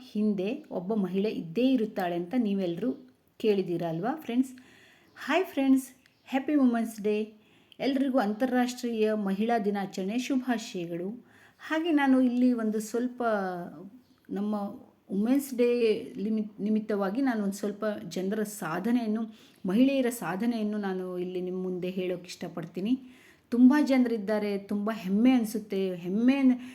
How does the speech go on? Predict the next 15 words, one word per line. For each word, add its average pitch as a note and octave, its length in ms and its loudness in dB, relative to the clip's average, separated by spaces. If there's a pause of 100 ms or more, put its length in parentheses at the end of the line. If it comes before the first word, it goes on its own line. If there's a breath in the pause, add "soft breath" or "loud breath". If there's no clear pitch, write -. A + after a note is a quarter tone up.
(220 loud breath)
ಅಧಿಕಾರಿಗಳು G3 1000 -2 (140)
ಎಲ್ಲ G3+ 340 -2 (100)
ಕ್ಷೇತ್ರದಲ್ಲೂ A#3 640 0
ಮಿಂಚಿದವರಿದ್ದಾರೆ. G3 880 -2 (360 loud breath)
ಫಸ್ಟ್ D#4+ 440 -2
ನಾನು B3+ 200 4
ಹೇಳೋದು A3 400 0
ಕಿರಣ್ B3 360 2
ಬೇಡಿ. G3 300 0
ನನಗಂತೂ B3 600 2
ತುಂಬಾ A#3 560 0
ಇಷ್ಟ A#3+ 280 0
ಕಿರಣ್ G#3+ 360 -4
ಬೇಡಿ G3 260 0
ಅವರು. F#3+ 300 0